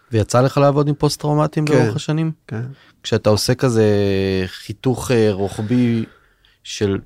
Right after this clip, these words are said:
Speaker 1: מי פרופיל האנשים שמגיעים ו-, ועם מה הם מגיעים,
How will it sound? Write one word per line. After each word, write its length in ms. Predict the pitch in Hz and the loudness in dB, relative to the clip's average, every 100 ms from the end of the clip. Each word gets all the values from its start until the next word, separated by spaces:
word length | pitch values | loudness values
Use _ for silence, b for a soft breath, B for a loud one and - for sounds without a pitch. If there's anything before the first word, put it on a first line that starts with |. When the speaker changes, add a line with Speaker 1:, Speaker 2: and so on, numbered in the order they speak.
| _ | _
Speaker 1:
מי 220 | 117 117 117 | 0 2 2
פרופיל 480 | 117 110 - 117 | 0 -2 0 2
האנשים 520 | 113 110 104 - 113 110 | 2 0 -2 -4 -4 -4
שמגיעים 600 | - 110 98 101 107 104 | -4 -4 -2 -2 -2 -2
ו-, 140 | 101 95 - | -4 -6 -8
ועם 380 | 98 98 98 104 | -6 -4 -2 0
מה 80 | 107 | 0
הם 180 | 110 | 0
מגיעים, 420 | 104 90 95 95 | -2 -4 -4 -4